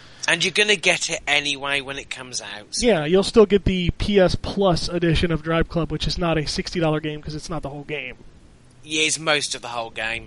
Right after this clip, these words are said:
Speaker 2: Yeah, but it's still not the whole game.
Speaker 1: No, it isn't, but you can still platinum it, so I don't think it's too far off. I just think there's gonna be less tracks and less cars, which is what it is, but, um... I s-, you're still gonna get that when it does launch next year.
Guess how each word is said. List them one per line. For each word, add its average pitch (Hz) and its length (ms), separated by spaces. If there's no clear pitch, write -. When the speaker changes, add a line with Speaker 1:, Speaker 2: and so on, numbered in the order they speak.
Speaker 2:
Yeah, 214 220
but 180 140
it's 180 80
still 202 160
not 170 160
the 151 80
whole 156 160
game. 151 180
Speaker 1:
No, 170 300
it 135 80
isn't, 127 380
but 135 80
you 139 80
can 143 160
still 143 200
platinum 110 440
it, 110 100
so 123 320
I - 20
don't 131 160
think 123 140
it's - 180
too 127 200
far 117 240
off. 117 100
I 135 60
just - 180
think 113 140
there's 117 160
gonna 120 160
be 113 200
less 123 220
tracks - 380
and 113 80
less 110 100
cars, 113 260
which - 320
is 120 220
what 113 180
it - 60
is, 113 220
but, - 180
um... 120 340
I 165 80
s-, 170 180
you're 180 180
still 214 200
gonna 175 200
get 143 200
that 139 240
when 143 240
it 143 160
does - 480
launch 135 320
next - 240
year. 139 220